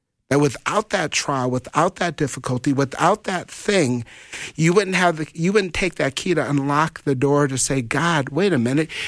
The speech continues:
you are, like, if you're not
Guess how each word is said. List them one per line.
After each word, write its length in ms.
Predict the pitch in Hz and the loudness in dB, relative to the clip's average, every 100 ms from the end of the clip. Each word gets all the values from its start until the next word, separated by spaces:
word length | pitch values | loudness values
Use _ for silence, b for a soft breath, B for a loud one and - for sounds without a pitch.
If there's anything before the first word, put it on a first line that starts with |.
| B | B
you 340 | - 147 233 277 - | 0 4 4 2 2
are, 400 | 302 220 226 208 - | 4 6 4 0 -2
like, 240 | 190 190 B B B _ | 0 0 B B B _
if 300 | 220 226 - - | 0 0 -2 -2
you're 220 | 214 208 | 2 2
not 300 | 214 226 | 2 0